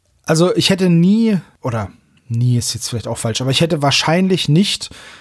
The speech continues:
über den Tellerrand geschaut, wenn mich Games Workshop nicht so massiv enttäuscht hätte mit Sachen wie dem Games Day oder dieser elenden Rüstungsspirale. Und dann bin ich zur Taktika gefahren und dann hat sich an einem Wochenende so,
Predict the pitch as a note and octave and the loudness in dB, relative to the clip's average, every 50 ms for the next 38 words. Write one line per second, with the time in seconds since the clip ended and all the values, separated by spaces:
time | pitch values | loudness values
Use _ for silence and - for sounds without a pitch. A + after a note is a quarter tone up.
0 | - - _ _ _ _ - F3 D#3 D3 C#3 B2+ C#3 C#3 D3 D3 D3+ D#3+ D#3 - | -20 -20 _ _ _ _ 0 2 2 2 2 0 0 2 2 2 2 0 -2 -4
1 | D3+ - - F3 F#3 - - - C#3 C#3+ C#3+ C#3+ C#3 - - - - D3+ B2+ B2 | -4 -2 0 -2 -2 -4 -4 -2 0 2 2 2 2 0 -4 -4 -2 -2 -2 -2
2 | - - B2+ C3 - - E3 - D3 D3 - - - C3 B2 A2+ - - D#3+ D3 | 0 -2 -2 -2 0 -2 -2 0 0 0 0 0 0 0 -2 -2 -2 -2 -2 -2
3 | - - A2+ - B2+ C3+ C#3+ - - A2 G2 - F#2+ G2 G2 G#2+ B2 B2 - - | -4 -6 -6 -4 -4 -2 -2 -2 -4 -6 -6 -8 -8 -6 -2 -2 -2 -2 -4 -6
4 | - - - - - - - _ _ _ _ - - _ _ _ - - _ _ | -8 -10 -18 -20 -20 -20 -20 _ _ _ _ -20 -20 _ _ _ -20 -20 _ _
5 | _ - C3 C3+ C#3 - C#3+ C3 B2+ B2 B2+ B2 - A#2 B2 C3 A#2+ - - - | _ -2 -2 0 0 0 0 0 2 2 2 2 2 2 2 2 2 0 0 -2
6 | G2 F2+ F#2 F#2+ G2 - A2 G#2+ G#2+ G#2 A#2 A2+ B2+ B2 - - C#3+ C#3 D3 C#3+ | -4 -6 -6 -8 -10 -10 -8 -6 -4 -4 -2 -2 -4 -4 -2 0 2 2 2 2
7 | C3+ C3 - - C3+ B2+ C3+ B2+ - D3 B2+ - - - - G2+ F#2 F#2+ F#2+ F#2 | 2 0 -2 -2 -2 -2 0 0 0 -2 -2 -2 -4 -6 -6 -8 -8 -6 -6 -8
8 | F#2 G2+ - _ - - - - - - - - - _ - B2+ B2 B2+ B2 B2 | -8 -10 -12 _ -20 -20 -20 -20 -20 -20 -20 -20 -20 _ -8 -4 -2 -2 -2 -2
9 | - - - _ _ _ _ D3+ C#3+ D#3+ F3 D3+ E3+ E3 D3 - - D3 - E3+ | -6 -10 -12 _ _ _ _ 0 2 2 2 4 2 2 2 2 0 2 2 0
10 | D#3 - F3 C#3+ D3 C#3 C3+ B2+ - - B2 A#2+ B2 B2 A#2+ A#2+ B2+ D3+ - - | 0 0 0 0 0 0 0 -2 -2 -2 -2 0 0 0 0 0 0 0 0 0
11 | E3 - - - _ _ _ _ _ - D3+ A#2 A2+ C#3+ E3+ F#3+ G3+ F#3 D#3+ G3 | -2 -2 -4 -8 _ _ _ _ _ -8 -6 -2 0 0 2 2 2 2 2 0
12 | - - C3 F#2+ A#2 B2 C3 B2+ A#2+ A2+ A2+ C3+ D#3+ F3+ G#3+ A3 | 0 -2 -4 -4 -4 -2 0 0 0 2 2 2 2 2 0 -2